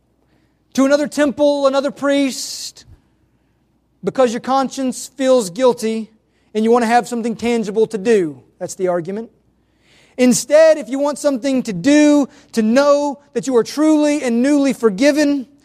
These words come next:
then do what verse sixteen says. "Let us then, with confidence,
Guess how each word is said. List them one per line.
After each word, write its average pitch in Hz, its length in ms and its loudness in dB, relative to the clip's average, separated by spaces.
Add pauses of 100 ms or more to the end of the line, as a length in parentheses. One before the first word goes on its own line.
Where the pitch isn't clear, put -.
(180)
then 240 180 2
do 285 140 6
what 277 160 2
verse 269 200 0
sixteen 277 500 -4
says. 180 600 -4 (1900)
"Let 262 200 2
us 294 220 2
then, 285 640 -2 (260)
with 226 240 -2
confidence, 277 880 -2